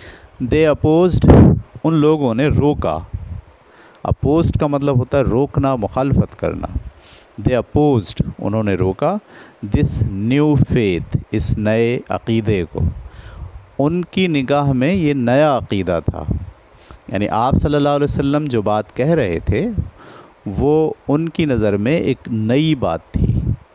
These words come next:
उनकी पुरानी बात जिसके वो आदी थे सदियों से, कम अज़ कम, अ, दो हज़ार साल से वो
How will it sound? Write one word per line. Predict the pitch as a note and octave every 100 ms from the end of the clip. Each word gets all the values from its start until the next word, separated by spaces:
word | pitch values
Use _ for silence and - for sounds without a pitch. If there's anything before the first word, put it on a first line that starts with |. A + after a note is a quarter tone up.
| - - - _ _ A2
उनकी | C3 B2+ E3 D#3+ E3 - - -
पुरानी | B2+ A#2 C3 F3
बात | C3+ A#2+ B2 -
जिसके | - - - - - C3+
वो | B2
आदी | G2+ G2+ G#2 D#3+
थे | - G#2 G#2+
सदियों | - G#2+ C3+ D3+
से, | A#2+ F2+ F#2+ D3+ - - - -
कम | G#2+ G#2+
अज़ | A2+ -
कम, | A2+ A2
अ, | - _ _ _ _ - F#2 F#2 F#2 F2+ F2 F2+ - - - -
दो | G2 C3
हज़ार | C3+ A2 G#2 A2 B2
साल | B2 - A2 B2
से | A#2 -
वो | F2+ F2+ D#3+